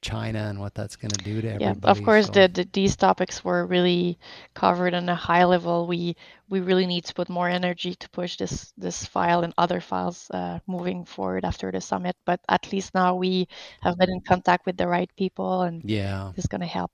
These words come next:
Speaker 2: to, um, to push the different files. And Minister Maurice seemed to be really, uh, willing to, uh,
Speaker 1: Yeah,
Speaker 2: to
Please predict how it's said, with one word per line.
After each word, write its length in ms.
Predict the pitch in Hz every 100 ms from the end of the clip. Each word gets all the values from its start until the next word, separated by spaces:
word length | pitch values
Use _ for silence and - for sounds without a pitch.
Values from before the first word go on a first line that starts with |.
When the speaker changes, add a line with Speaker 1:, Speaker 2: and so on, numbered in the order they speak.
| -
Speaker 2:
to, 180 | 180 165
um, 180 | 165 - _ _ _ -
to 80 | -
push 320 | - 90 -
the 280 | - 87 170 _ _ _
different 320 | 185 - 185 -
files. 400 | 180 175 175 190
And 220 | 175 175 _ _ _ - _ _ _ _ _ _ -
Minister 460 | 202 202 202 208 196
Maurice 360 | 190 185 180
seemed 480 | - - 190 185 180 - -
to 120 | 185
be 180 | 180 175
really, 400 | 180 175 180 175
uh, 220 | 160 165 - _ _ _ _ _ _ _ _ _ - -
willing 400 | 196 190 185 180
to, 320 | - 185 180
uh, 60 | 170
Speaker 1:
Yeah, 160 |
Speaker 2:
to 40 | 147